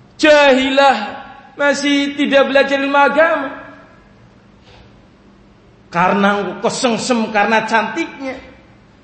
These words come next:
engkau gampang tak ajari. Jangan, ya kaum muslimin. Betapa banyak orang mukmin laki-laki menjadi dia menyimpang gara-gara istrinya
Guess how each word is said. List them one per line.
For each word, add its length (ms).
engkau 260
gampang 1200
tak 160
ajari. 880
Jangan, 320
ya 160
kaum 160
muslimin. 380
Betapa 480
banyak 560
orang 320
mukmin 560
laki-laki 1200
menjadi 760
dia 520
menyimpang 720
gara-gara 640
istrinya 880